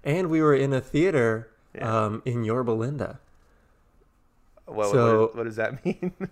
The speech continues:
Speaker 1: I feel like, uh, uh, it's important that we had that play before a movie in Yorba Linda, because I think there's very much the question of, like,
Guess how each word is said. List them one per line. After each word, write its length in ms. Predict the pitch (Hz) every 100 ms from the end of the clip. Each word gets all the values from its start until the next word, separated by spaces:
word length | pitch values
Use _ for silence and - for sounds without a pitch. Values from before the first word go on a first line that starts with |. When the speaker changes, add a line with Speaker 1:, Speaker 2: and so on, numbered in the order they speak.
| -
Speaker 1:
I 240 | - 139
feel 240 | 135 185 226
like, 300 | 185 151 170
uh, 280 | 135 123 -
uh, 260 | 127 - - -
it's 260 | 143 -
important 440 | 135 127 160 160 160
that 120 | 127
we 120 | 117
had 320 | 104 127 135 120
that 280 | 110 110
play 360 | - 139 123 120
before 460 | 110 - 127 117 113
a 40 |
movie 380 | 104 113 110 104
in 320 | 110 110 104
Yorba 240 | 104 98
Linda, 340 | 92 101 101 95
because 280 | 95 120 98
I 60 |
think 180 | 98 123
there's 160 | 117 98
very 240 | 104 107
much 280 | 98 98 -
the 180 | 113 92
question 400 | - 117 98 107
of, 100 | 98
like, 200 | 104 104